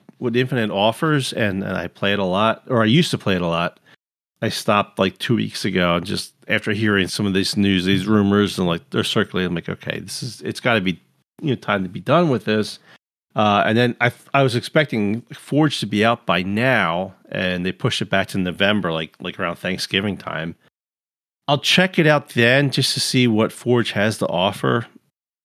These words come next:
and see what people can do. I, I've seen some of the maps they created, some of the, the, the, the rooms they've done, and,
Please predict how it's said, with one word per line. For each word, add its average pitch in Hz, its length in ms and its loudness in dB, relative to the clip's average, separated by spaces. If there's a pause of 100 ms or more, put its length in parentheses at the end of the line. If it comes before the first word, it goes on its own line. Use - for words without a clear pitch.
(200)
and 101 240 -2
see - 220 0
what 127 80 -2
people - 240 -12
can 98 160 -4
do. 110 400 4
I, 107 240 2
I've 104 100 0
seen 131 220 0
some 127 180 -2
of 117 60 2
the 101 100 2
maps 98 440 0
they 107 80 -2
created, 104 600 -4
some 101 240 -6
of 98 80 -4
the, 90 280 -2
the, 92 220 -2
the, 98 200 -6 (260)
the 113 100 -2
rooms 104 380 2
they've 107 240 -2
done, 113 420 2
and, 95 320 0